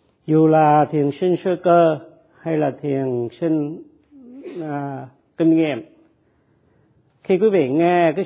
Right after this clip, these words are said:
sự giải thích về cái thiền minh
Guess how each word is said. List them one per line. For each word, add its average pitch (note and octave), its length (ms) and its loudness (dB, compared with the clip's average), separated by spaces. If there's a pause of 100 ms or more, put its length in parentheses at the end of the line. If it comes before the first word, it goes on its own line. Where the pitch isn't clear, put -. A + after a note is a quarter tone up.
sự C3 240 -4 (160)
giải C3+ 320 -6
thích A3 260 -6
về C3+ 500 -6 (120)
cái D#3 600 -6 (1000)
thiền C#3 240 0
minh D3+ 140 -2